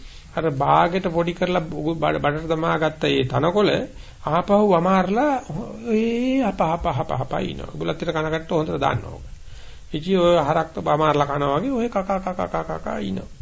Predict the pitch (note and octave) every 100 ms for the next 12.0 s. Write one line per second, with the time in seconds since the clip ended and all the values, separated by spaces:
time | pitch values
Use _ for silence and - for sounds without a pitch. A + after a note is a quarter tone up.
0 | - - - F#3 G#3+ C3+ E3 G3 A3 A3
1 | A3 F#3+ G3+ G3 A3+ G#3 G3 F3+ F3 -
2 | F3 D#3 D#3 D3 B2+ - C3+ B2+ A2+ A2+
3 | - F#2+ F#2+ - - - - - - -
4 | - - - B2+ B2+ B2 B2+ B2 B2 B2+
5 | - A#2+ B2 G2 G#2 - - - - -
6 | - - - - C#3 D#3 D#3 D#3 E3 F3+
7 | C#3 D3 C4 - - - D3 D3 C#3+ D3+
8 | D3 C#3 C3+ C3+ D3+ D#3+ D3+ C#3+ E3 D3
9 | D3 - D3+ D3+ D3+ D3 C#3+ C#3+ D3+ D#3+
10 | D3+ C3 C#3+ C#3+ D3 C3+ C3 C#3+ C3+ C#3
11 | C3 C3 D3+ C3+ B2 - A#2 F#2 F2 -